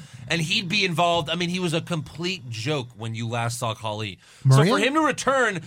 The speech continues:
Speaker 1: and be this serious guy and choke Orton, who was like, "No, you were da-,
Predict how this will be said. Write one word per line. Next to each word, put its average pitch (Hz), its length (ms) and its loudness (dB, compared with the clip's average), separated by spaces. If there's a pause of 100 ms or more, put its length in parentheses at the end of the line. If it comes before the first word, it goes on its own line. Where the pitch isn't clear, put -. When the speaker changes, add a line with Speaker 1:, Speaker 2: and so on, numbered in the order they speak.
(120)
Speaker 1:
and 190 140 -4
be 208 120 0
this 208 160 0
serious 220 640 -2
guy 151 600 2
and 147 140 -6
choke 180 360 -2
Orton, 185 340 -2
who 160 60 2
was 156 100 0
like, 160 120 -2
"No, 226 280 2 (180)
you 233 120 -4
were 294 100 0
da-, 196 420 -2